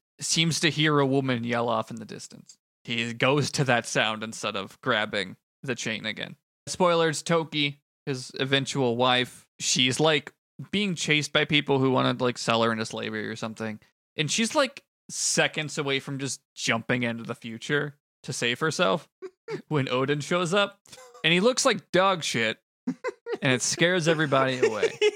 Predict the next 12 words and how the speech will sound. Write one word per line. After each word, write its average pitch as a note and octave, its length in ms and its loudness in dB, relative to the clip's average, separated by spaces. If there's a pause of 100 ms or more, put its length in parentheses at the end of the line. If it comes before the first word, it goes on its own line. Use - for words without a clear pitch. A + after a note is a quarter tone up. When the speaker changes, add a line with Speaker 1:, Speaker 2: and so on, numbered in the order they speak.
Speaker 2:
Yeah. - 360 0 (600)
He's - 80 -10
all, F3 160 2
like, D#3+ 240 0
fucked D3+ 260 -4
up E3 120 -4
and D#3 160 -10
swollen C#3 480 -2
from D3 140 -14
the C#3 80 -4
water. C#3+ 320 0
Speaker 1:
He's, D#3 160 -6